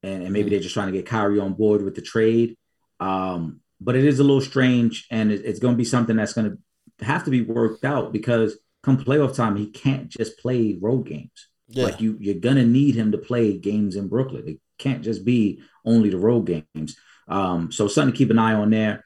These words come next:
Speaker 2: Well, here's
Speaker 1: I
Speaker 2: the
Speaker 1: think
Speaker 2: thing,
Speaker 1: Brooklyn
Speaker 2: because let's just say who's,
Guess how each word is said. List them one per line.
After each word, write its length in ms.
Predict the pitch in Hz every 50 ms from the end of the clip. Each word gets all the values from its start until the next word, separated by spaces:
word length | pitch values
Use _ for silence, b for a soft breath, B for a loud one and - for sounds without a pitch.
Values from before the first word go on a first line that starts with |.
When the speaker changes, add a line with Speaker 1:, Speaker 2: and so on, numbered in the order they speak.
| _ -
Speaker 2:
Well, 260 | 127 135 139 131 - -
here's 160 | 131 165 165
Speaker 1:
I 40 | -
Speaker 2:
the 60 | -
Speaker 1:
think 140 | - 160 151
Speaker 2:
thing, 60 | 147 139
Speaker 1:
Brooklyn 420 | 147 147 143 139 135 - - - _ _
Speaker 2:
because 720 | 123 139 139 - - 151 147 139 135 131 127 117 - - - _ _ _ _ _ _ _ _ _ _ _ _ _ _ _ _ _ _ _ _
let's 320 | - 156 170 196 190 - -
just 200 | 190 180 175 -
say 160 | 196 170 139
who's, 320 | 135 160 202 185 139 -